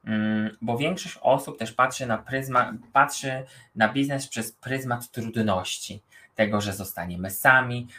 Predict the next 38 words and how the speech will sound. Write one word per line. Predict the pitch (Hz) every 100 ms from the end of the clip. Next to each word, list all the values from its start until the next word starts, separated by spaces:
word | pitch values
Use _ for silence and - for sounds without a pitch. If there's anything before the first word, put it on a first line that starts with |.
| -
że | 104
nikt | 104 101
nie | 107
będzie | 101 92
nas | 90 87 -
wspierał, | - - 135 127 123 123 - - - _ _ -
ale | 110 104 101 -
jeśli | 117 135 - 170 175 190 117
będziemy | 123 117 135 156
na | 135 120
to | 117
gotowi, | 117 117 123 104 - 85 _ _ _ _ _ _ _ _ _ _ _ _ _ _
be-, | 104 120 -
przygotujemy | - 120 120 107 104 156 233 247
się | -
przed | - - 95 -
tym, | 92 90 101 _ _ -
jak | 107 -
tam, | 110 110 - -
jak, | 113 110 - 117
zanim | 117 117 117
staniemy | - 117 156 185
sami, | - 117 90 87 - _ _ _ _
tak | 139 139
jak | 143 131
na |
przykład | 120 139 139 104
właśnie | 104 101 107
w |
tych | - 107
marketingach | 110 110 113 117 120 117
sieciowych, | 131 113 95 92
skorzystamy | - 117 117 - 123 131
ze | 135
szkoleń | 139 - 117 92 92
albo | 123 139
po | 135
prostu | - 190 196